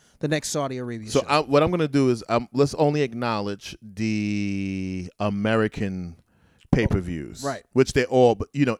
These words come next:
Speaker 2: the, the, the stateside pay-per-views.
Speaker 1: Okay.
Speaker 2: So if you look at that, we have what's coming up next. So we have, okay, so we got the Super Showdown in Australia.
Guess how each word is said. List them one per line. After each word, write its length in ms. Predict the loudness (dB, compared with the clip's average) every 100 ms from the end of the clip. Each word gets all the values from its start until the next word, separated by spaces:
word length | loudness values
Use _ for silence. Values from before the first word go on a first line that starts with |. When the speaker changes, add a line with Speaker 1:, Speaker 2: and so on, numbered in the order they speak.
| -6
Speaker 2:
the, 120 | -8
the, 260 | -8 -12 -10
the 80 | -10
stateside 600 | -4 -4 -4 -4 -4 -2
pay-per-views. 640 | -2 -2 -4 -6 -12 -16 -10
Speaker 1:
Okay. 300 | -6 -6 -8 -10
Speaker 2:
So 260 | 2 6 8
if 60 |
you 100 | 8
look 180 | 4 4
at 220 | 2 0
that, 280 | -2 -2 -4 -10 _ _ _ _ _ _ _ -6
we 180 | -4 -2
have 840 | -2 0 -2 -2 -4 -6 -12 -20 _ _ _ _ _ _ _ _ _ _ _ _ _ _ _ _ _
what's 240 | -2 -2
coming 340 | -2 -4 -2 -2
up 120 | -6
next. 560 | -10 -14 -16 -18 -18 -20 _ _ _ _ _ _ _
So 180 | 4 8
we 140 | 8 8
have, 160 | 8
okay, 300 | 8 6 0
so 240 | 2 6 6
we 100 | 6
got 160 | 0
the 60 | -2
Super 280 | 2 2 2
Showdown 440 | 4 6 6 2
in 80 | 2
Australia. 640 | 0 0 0 0 -2 -6